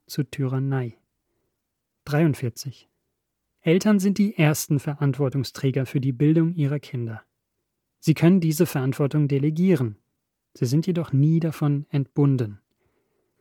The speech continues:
Vierundvierzig. Jede Bemühung für kooperative Bildung ist zu befürworten.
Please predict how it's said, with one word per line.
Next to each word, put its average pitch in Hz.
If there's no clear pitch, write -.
Vierundvierzig. 139
Jede 196
Bemühung 185
für 156
kooperative 175
Bildung 156
ist -
zu 151
befürworten. 131